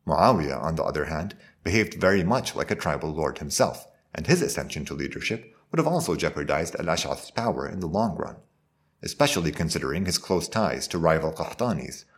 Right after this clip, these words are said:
like the Christian Kelb tribe of Syria. I believe that Al-Ash'ath's intervention was meant to weaken both sides.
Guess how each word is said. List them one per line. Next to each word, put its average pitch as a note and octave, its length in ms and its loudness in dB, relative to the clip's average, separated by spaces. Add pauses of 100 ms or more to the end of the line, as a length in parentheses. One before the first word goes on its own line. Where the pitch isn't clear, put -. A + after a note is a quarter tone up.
like E2 140 -4
the - 60 -6
Christian - 380 -4
Kelb F#2+ 320 -2
tribe - 280 -8
of - 60 -14
Syria. - 440 -4 (1500)
I B2+ 120 8
believe B2+ 500 4
that - 160 -4
Al-Ash'ath's - 640 0
intervention G2 680 0
was E2+ 180 -2
meant G2 300 -2
to A2+ 100 -6
weaken D#2+ 380 -2
both C#2 220 -4
sides. D#2+ 520 -4